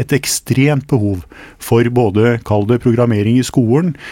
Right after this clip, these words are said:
eh, lær kidsa koding, eh, digital kompetanse, eller hva det er vi måtte, eh, ha behov for. Fordi vi kommer til å sitte i posisjon i lang, lang tid fremover. Ungene kommer vi til å løse,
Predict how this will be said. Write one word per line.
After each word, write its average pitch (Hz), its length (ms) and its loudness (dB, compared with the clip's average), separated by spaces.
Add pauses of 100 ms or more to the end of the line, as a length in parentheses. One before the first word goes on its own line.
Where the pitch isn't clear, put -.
(220)
eh, 113 160 2
lær 107 240 2
kidsa 117 420 -2
koding, 135 720 0
eh, 120 240 2
digital 107 480 -2
kompetanse, 120 720 -2
eller 113 240 0
hva 95 240 0
det 107 320 0
er 113 40 -4
vi 113 100 0
måtte, 113 580 0
eh, 117 240 0
ha 104 120 0
behov 104 340 -2
for. 131 180 0 (400)
Fordi 123 160 2
vi 135 100 4
kommer 120 260 0
til 139 100 2
å - 20 -2
sitte 127 220 -2
i - 100 -2
posisjon 135 400 0
i 139 80 0
lang, 127 240 2
lang 135 240 2
tid 135 240 0
fremover. 139 400 0 (400)
Ungene 135 420 2
kommer 92 280 -2
vi 101 100 0
til 117 140 -4
å 123 100 2
løse, 117 380 -2